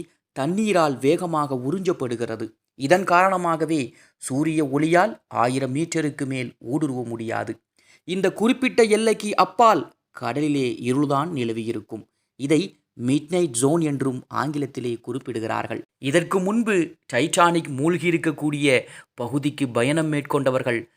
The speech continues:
கடலின் ஆழத்தில் இறங்கிய பிறகு அங்கே எப்படியான சூழல் நிலவும் என்பதை குறித்து விவரித்திருக்கிறார்கள். இருள் நிறைந்த பகுதிக்குள் நீர் மூழ்கி இறங்கியதும் அதன் விளக்குகள் ஒளிரச் செய்யப்படும்.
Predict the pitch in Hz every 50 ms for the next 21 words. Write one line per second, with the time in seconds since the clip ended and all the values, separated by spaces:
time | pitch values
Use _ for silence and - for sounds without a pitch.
0 | _ _ _ _ _ - 120 117 120 131 139 139 143 135 135 - 117 110 113 123
1 | 135 131 131 - 143 135 135 120 120 120 131 139 131 135 135 127 127 - 127 127
2 | 135 123 139 135 123 117 - _ - 117 123 127 127 131 120 113 120 120 120 _
3 | - 220 202 196 185 165 156 147 135 127 - - 143 143 139 131 123 117 120 127
4 | 143 160 160 147 131 131 127 127 127 120 117 113 - - 127 131 131 131 _ -
5 | 120 113 - _ _ _ _ _ _ _ 127 127 139 175 185 175 - 135 117 113
6 | - - 107 110 110 110 - - 107 110 _ _ _ _ _ _ _ _ - 135
7 | 151 165 185 190 180 190 185 196 220 226 214 214 - - 143 139 160 151 156 156
8 | - 151 147 135 120 - - - 127 123 131 143 160 165 165 165 165 175 180 170
9 | 185 170 135 131 135 143 151 139 139 139 135 120 147 127 117 135 147 - _ _
10 | _ _ _ - - 131 139 135 131 120 127 135 175 170 170 180 - 156 143 131
11 | 123 - - 131 135 160 165 151 156 - 131 117 110 110 - - 117 113 113 -